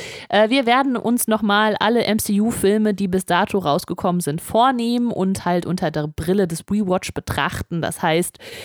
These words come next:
äh, wir gucken, wie lassen, lassen sich die Filme im M C U einordnen, äh, wo gibt's Querverbindungen, welche Hintergrundinformationen sind da nochmal interessant, äh, die wir euch geben können.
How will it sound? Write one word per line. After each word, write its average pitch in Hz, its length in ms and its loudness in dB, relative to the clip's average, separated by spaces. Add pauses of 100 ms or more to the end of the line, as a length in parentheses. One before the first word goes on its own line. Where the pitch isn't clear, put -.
(240)
äh, 185 280 4
wir 226 140 4
gucken, 214 460 2
wie 214 100 2
lassen, 208 540 2
lassen 208 260 0
sich 202 120 -2
die 196 120 0
Filme 190 320 2
im 156 100 -2
M 180 120 0
C 175 240 -4
U 156 120 2
einordnen, 190 920 2 (340)
äh, 175 380 4
wo 185 160 0
gibt's 185 260 -2
Querverbindungen, 185 1160 0
welche 196 260 0
Hintergrundinformationen 208 1500 0
sind 185 180 0
da 175 80 2
nochmal 175 260 2
interessant, 175 680 -2
äh, 175 140 0
die 170 120 -6
wir 160 120 0
euch - 180 -6
geben 165 240 -2
können. 202 400 0